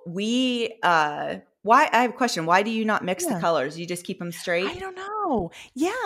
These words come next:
Speaker 2: I mean, we have tried to mix, like, e-, every once in a while we'll do, like,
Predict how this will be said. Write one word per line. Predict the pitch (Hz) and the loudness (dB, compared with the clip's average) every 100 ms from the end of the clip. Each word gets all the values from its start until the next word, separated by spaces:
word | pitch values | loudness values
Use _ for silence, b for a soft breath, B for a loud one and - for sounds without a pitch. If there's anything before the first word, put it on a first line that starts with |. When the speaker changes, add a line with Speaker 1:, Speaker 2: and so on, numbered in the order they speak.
| 254 160 | 6 6
Speaker 2:
I | 214 | 4
mean, | 254 247 | 0 0
we | 254 294 | 0 0
have | 285 320 | 0 -4
tried | - 226 190 220 | -2 2 2 2
to | 247 | -2
mix, | 269 262 - | -2 -2 0
like, | 254 226 - | 0 0 0
e-, | 226 - - | 0 0 0
every | 370 415 440 | 2 4 2
once | 330 220 220 | 6 6 4
in | 247 | 4
a | |
while | 226 214 214 208 | 6 10 10 8
we'll | 196 | 4
do, | 180 190 | 0 0
like, | 180 175 - | 2 2 -2